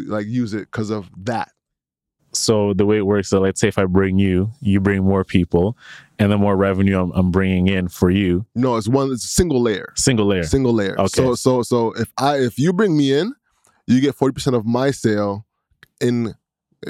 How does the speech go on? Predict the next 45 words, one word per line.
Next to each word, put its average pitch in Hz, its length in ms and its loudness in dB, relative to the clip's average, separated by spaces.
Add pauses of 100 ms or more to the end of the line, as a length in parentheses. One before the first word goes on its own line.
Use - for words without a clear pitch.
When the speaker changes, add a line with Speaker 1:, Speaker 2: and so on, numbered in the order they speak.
(180)
Speaker 1:
in, 120 220 -2
uh, 110 240 -2
perpetuity 104 580 -2
or 104 280 -2
as 104 180 -4
long 117 240 -2
as 107 100 -2
I 107 120 -2
stay - 180 -4
on 104 100 -2
the 95 60 -6
platform. 87 540 -6 (180)
Speaker 2:
And 131 80 0
what 123 100 0
if 117 140 -6
you 120 80 2
bring 113 220 -2
another 95 240 0
person? - 560 -4
Speaker 1:
It 101 80 -4
stops - 380 -4
there. 104 340 -4 (340)
If - 100 -4
I 143 100 2
bring 151 160 0
another 151 180 0
person, 147 320 -2
then 117 100 -2
that's 104 240 -6
mine. 104 360 -4
That's 95 200 -8
not 104 240 -4
yours. 95 440 -6
Speaker 2:
Okay, 69 260 -10
okay. - 200 -14
Speaker 1:
So - 140 -2
it's 110 140 -6
only 117 180 -2
single 110 300 -2
layer. 101 80 -6
It's - 100 -12
only 113 140 -4
one 110 280 -4
layer 98 200 -6
deep. - 340 -8